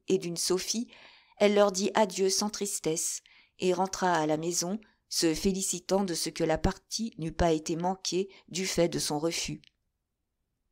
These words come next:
Puisse-t-elle avoir été assez agréable pour que James et Isabelle ne soient pas restés sous la mauvaise impression de ma résistance », souhaitait Catherine. Chapitre quinze.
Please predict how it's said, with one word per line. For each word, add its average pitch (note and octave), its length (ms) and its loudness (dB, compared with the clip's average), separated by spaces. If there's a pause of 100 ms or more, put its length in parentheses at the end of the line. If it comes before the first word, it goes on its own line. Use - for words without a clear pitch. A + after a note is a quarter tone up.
(160)
Puisse-t-elle A#3 440 0
avoir F#3+ 300 2
été F#3 260 -2
assez F3 320 -2
agréable G3 720 2
pour - 220 -2
que F#3+ 160 -2
James F#3+ 320 0 (100)
et - 80 -2
Isabelle F3+ 680 0
ne F#3+ 100 -4
soient F3+ 240 -2
pas F#3+ 100 2
restés F#3 380 0
sous F3+ 220 -2
la D#3+ 100 4
mauvaise F3 300 -2
impression E3 480 -2
de F3 80 -4
ma D#3 140 -2
résistance », F3 840 -4 (340)
souhaitait D#3 440 0
Catherine. D#3 540 -10 (1900)
Chapitre A3+ 500 -2
quinze. E3 480 -6